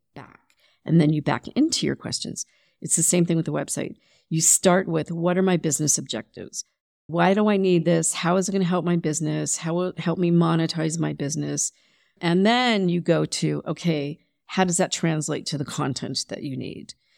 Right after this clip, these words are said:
So if you're saying that, you know, "For now, my website's gonna be my blog, you know, I want p-, people to read my blog and I want them to learn about me and I want, you know, to create the credibility," maybe then you're gonna say, "Oh, the content I need is, you know, a blog,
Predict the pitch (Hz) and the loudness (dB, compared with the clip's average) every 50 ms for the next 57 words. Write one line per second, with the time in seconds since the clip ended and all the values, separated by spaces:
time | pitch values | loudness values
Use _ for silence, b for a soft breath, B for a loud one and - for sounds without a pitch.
0 | _ _ _ _ - - - - 185 170 156 156 - - 175 170 - 190 202 190 | _ _ _ _ 2 4 6 6 6 6 4 2 0 0 -2 -2 0 4 4 6
1 | 190 196 190 190 190 185 - - - - - - 185 170 160 160 160 156 151 151 | 6 6 4 2 2 0 -2 -4 -4 -2 0 2 2 2 2 0 0 -2 -2 -2
2 | 143 - _ - 175 180 160 151 - - 240 254 277 294 277 277 277 269 247 214 | -4 -6 _ -8 -6 -4 -4 -6 -4 -2 0 2 2 2 2 2 2 2 2 2
3 | 202 190 185 180 - - 180 170 170 - - 170 165 160 147 160 156 156 156 156 | 2 2 0 0 0 -2 -2 -2 -2 -2 -4 -2 -2 -2 -2 -2 -4 -2 -2 -4
4 | 165 - _ _ _ _ _ _ _ _ 165 160 151 151 208 220 233 226 220 214 | -6 -8 _ _ _ _ _ _ _ _ -2 -2 -2 0 0 0 2 2 4 4
5 | 208 208 208 208 202 202 185 180 - - 180 180 175 170 160 160 160 160 160 160 | 4 4 6 6 4 4 2 0 -6 -4 0 2 2 2 2 2 0 0 -2 -2
6 | - - - - _ - _ - - 170 175 170 165 151 160 151 160 151 156 - | -4 -6 -12 -20 _ -20 _ -4 -4 -2 -2 -2 -2 -2 -4 -2 -2 -2 -2 0
7 | 185 190 185 185 180 180 180 170 160 156 156 151 151 143 - - 147 - 147 147 | 0 2 4 4 4 2 2 0 0 0 0 0 0 -2 -4 -6 -4 -4 -2 0
8 | 165 165 170 175 165 170 160 160 165 170 170 165 160 160 160 160 156 156 151 147 | 0 2 2 2 2 0 0 0 2 2 2 4 4 2 2 0 0 -2 -4 -4
9 | 147 147 147 - - 160 151 147 147 147 139 - - - - 147 151 135 - - | -4 -6 -8 -10 -12 -16 -10 -8 -6 -6 -6 -8 -12 -8 -4 -4 -4 -4 -6 -6
10 | - 156 147 160 160 - 202 196 196 180 190 185 170 160 151 151 156 151 147 143 | -4 -2 -2 0 0 2 2 2 2 4 4 4 4 4 4 4 2 2 2 2
11 | 147 - - _ _ _ _ _ _ _ _ _ _ _ _ _ - 170 170 170 | 0 -2 -8 _ _ _ _ _ _ _ _ _ _ _ _ _ 2 4 4 4
12 | 165 165 156 156 156 151 117 120 - - 160 170 - - 320 311 220 156 151 151 | 2 0 0 -2 -2 -2 -2 -4 -2 -2 -2 -2 -2 -2 0 0 2 0 0 -2
13 | 156 - - 170 - - - 415 359 - 202 160 151 156 151 151 151 151 151 147 | -6 -6 -6 -6 -4 0 0 0 0 0 0 -2 0 -2 -2 -2 -2 -2 -2 -2
14 | 160 147 147 143 - - 196 175 156 147 143 143 - - 185 240 269 285 277 277 | -2 -4 -4 -4 -4 -4 -4 -4 -4 -4 -4 -6 -4 -2 -2 0 0 0 -2 -4
15 | 269 | -4